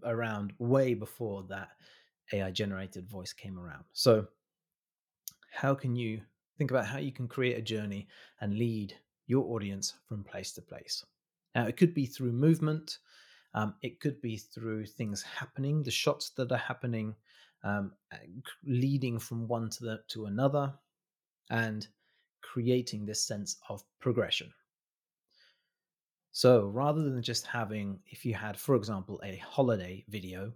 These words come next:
with no dialogue, um, you would want to create a sense of journey. Now, a lot of the t-,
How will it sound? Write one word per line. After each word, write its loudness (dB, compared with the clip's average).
with -6
no 8
dialogue, -4
um, -2
you 2
would 4
want 2
to -6
create -4
a -8
sense -2
of -12
journey. -10
Now, 2
a 0
lot 8
of 4
the -4
t-, -6